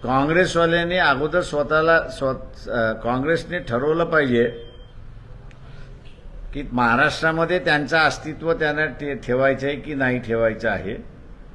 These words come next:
सांगलीमध्ये शिवसेनेचं काहीच नव्हतं,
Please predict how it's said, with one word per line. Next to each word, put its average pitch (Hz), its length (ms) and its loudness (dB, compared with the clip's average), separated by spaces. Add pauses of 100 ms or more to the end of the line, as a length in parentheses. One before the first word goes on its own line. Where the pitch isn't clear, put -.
(1080)
सांगलीमध्ये 165 1120 2 (340)
शिवसेनेचं 151 840 0
काहीच 147 580 2
नव्हतं, 139 500 2